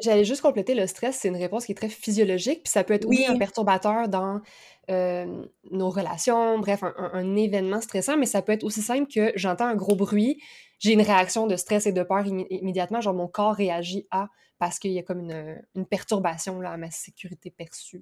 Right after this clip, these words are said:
Speaker 1: genre.
Speaker 2: Oui,
Speaker 1: Fait que ça
Speaker 2: merci.
Speaker 1: garde le corps en alerte, finalement, là.
Speaker 2: C'est ça. Puis justement, la, l'alerte, en fait, elle est créée par le cortisol puis l'adrénaline qui sont générés, euh, au moment du stress. Donc, c'est quelque chose qui est
Speaker 1: Mhm.
Speaker 2: quand même, euh,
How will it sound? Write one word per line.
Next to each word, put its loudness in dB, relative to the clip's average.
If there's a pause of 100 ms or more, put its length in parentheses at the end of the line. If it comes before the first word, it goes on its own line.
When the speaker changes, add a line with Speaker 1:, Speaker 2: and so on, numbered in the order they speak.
Speaker 1:
genre. -20 (160)
Speaker 2:
Oui, 2
Speaker 1:
Fait 6
que 6
ça 2
Speaker 2:
merci. 4
Speaker 1:
garde 8
le 6
corps 6
en 4
alerte, -2
finalement, -10
là. -16 (340)
Speaker 2:
C'est -4
ça. 4
Puis -2
justement, 10
la, 12
l'alerte, 10
en 4
fait, -2
elle 4
est 2
créée 0
par 2
le 4
cortisol 0
puis -10
l'adrénaline 0
qui -14
sont -4
générés, 0
euh, 0
au 0
moment 0
du -8
stress. -6
Donc, -6
c'est -6
quelque -8
chose -2
qui -10
est -6
Speaker 1:
Mhm. -10
Speaker 2:
quand 0
même, -2
euh, 0